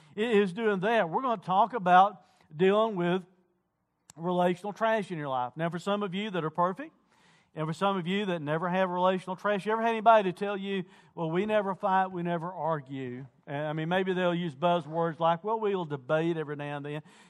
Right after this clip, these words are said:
You know, some, some couples will say, "We don't do that. We don't argue, we don't debate, we don't fight." You know, when I, when I hear that from a couple, I just kinda look and I smile, you know. I mean, hon-, let's be honest, guys. It's gonna happen to the best of us, right?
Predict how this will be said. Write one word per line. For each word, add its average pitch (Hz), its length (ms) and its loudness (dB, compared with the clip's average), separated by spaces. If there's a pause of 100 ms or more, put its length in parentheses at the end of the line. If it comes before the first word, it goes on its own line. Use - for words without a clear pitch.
You 202 80 -2
know, 214 60 2
some, 269 260 2
some 277 240 2
couples 226 320 2
will 190 80 -12
say, 226 80 0
"We 233 160 0
don't 226 120 -2
do 208 160 0
that. 143 140 -2
We 165 100 -2
don't 185 140 2
argue, 262 380 6
we 233 60 4
don't 196 140 4
debate, 262 360 8
we 208 100 4
don't 190 200 4
fight." 247 340 10 (400)
You 254 80 -4
know, 320 120 10
when 277 140 6
I, 269 160 4
when 233 180 0
I 233 160 8
hear 311 300 0
that 214 360 6
from 196 140 -2
a 180 80 2
couple, 214 360 2
I 185 100 6
just 185 220 -6
kinda 185 180 -2
look 170 240 -6
and 175 120 -8
I 175 80 -4
smile, 120 460 -12 (140)
you 139 140 -10
know. 139 260 -8 (1900)
I 330 120 2
mean, 466 140 4
hon-, 415 260 10
let's 320 120 0
be 370 140 2
honest, 330 340 6
guys. 202 320 8
It's 233 200 -6
gonna 269 220 4
happen 269 360 6
to 233 60 2
the 226 80 2
best 220 340 2
of 143 220 0
us, 120 120 -16
right? 311 400 6